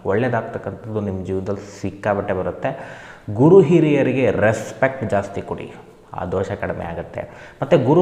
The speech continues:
ಸ್ವಲ್ಪ ಗಂಡನಿಗೆ ಕಾರಕ ಅಂತ ಹೇಳ್ತಾರೆ. ಸ್ವಲ್ಪ ಗಂಡನಿಂದ ಸಪೋರ್ಟ್ ಕಡಿಮೆ ಇರತಕ್ಕಂಥದ್ದು ಕಂಡುಬರುತ್ತೆ ಜೀವನದಲ್ಲಿ ಸ್ವಲ್ಪ ಮಟ್ಟಿಗೆ. ಸ್ವಲ್ಪ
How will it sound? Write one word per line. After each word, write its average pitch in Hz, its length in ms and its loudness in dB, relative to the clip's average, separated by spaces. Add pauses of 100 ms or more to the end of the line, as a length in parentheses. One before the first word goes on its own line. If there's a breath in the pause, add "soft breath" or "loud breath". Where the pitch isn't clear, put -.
ಸ್ವಲ್ಪ 160 200 2 (340)
ಗಂಡನಿಗೆ 165 460 4 (100)
ಕಾರಕ 107 320 4
ಅಂತ 95 180 -4
ಹೇಳ್ತಾರೆ. 117 280 0
ಸ್ವಲ್ಪ 180 180 2 (140)
ಗಂಡನಿಂದ 165 380 4 (140)
ಸಪೋರ್ಟ್ 190 380 4
ಕಡಿಮೆ 131 260 0
ಇರತಕ್ಕಂಥದ್ದು 101 640 -6 (300)
ಕಂಡುಬರುತ್ತೆ 92 580 -4
ಜೀವನದಲ್ಲಿ 90 460 -4
ಸ್ವಲ್ಪ 127 300 2
ಮಟ್ಟಿಗೆ. 85 300 -4 (400 loud breath)
ಸ್ವಲ್ಪ 160 200 2